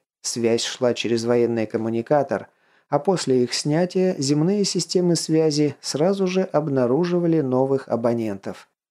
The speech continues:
Это как радиопеленгация или обнаружение новых источников беспроводной связи в форматах Wi-Fi и Bluetooth.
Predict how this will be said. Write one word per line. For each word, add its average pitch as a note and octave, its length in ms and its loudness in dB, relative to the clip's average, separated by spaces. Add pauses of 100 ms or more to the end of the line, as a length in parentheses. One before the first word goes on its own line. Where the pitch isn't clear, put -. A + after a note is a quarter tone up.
(380)
Это A#2+ 280 -2
как A2+ 360 -4
радиопеленгация A#2+ 1300 0
или F#3 200 0
обнаружение D3+ 760 2
новых C#3+ 340 2
источников C#3 760 -2
беспроводной B2 720 0
связи D#3 480 0 (440)
в - 100 -20
форматах F#3 580 0
Wi-Fi C3+ 720 2
и D#3 160 0
Bluetooth. B2+ 640 -2